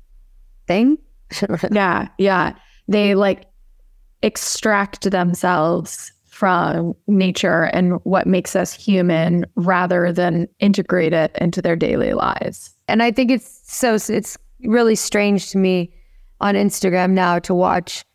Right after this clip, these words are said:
Speaker 1: so many people, like, with their kids all day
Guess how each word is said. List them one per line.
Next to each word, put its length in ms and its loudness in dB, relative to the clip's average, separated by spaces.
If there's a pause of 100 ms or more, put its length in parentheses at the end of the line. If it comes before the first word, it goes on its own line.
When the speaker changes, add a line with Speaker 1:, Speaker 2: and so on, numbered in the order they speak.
(300)
Speaker 1:
so 240 -2
many 220 4
people, 640 2
like, 260 0 (220)
with 240 -4
their 160 0
kids 640 -2 (460)
all 200 2
day 540 0